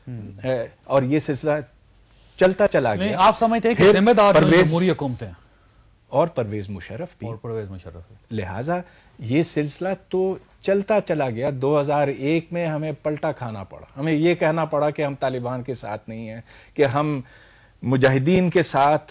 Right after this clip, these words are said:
Speaker 2: और, अ, तालिबान के साथ अपने ताल्लुकात मुनक़ता कर रहे हैं।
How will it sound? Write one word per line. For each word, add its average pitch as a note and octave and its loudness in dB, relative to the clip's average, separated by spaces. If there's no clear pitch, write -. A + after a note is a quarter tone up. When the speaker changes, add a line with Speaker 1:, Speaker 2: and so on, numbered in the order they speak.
Speaker 2:
और, C#3+ 6
अ, B2 0
तालिबान C3 0
के D3 -2
साथ C#3 0
अपने C3 -6
ताल्लुकात C3+ 0
मुनक़ता B2 0
कर D3 0
रहे A#2+ -6
हैं। G2+ -12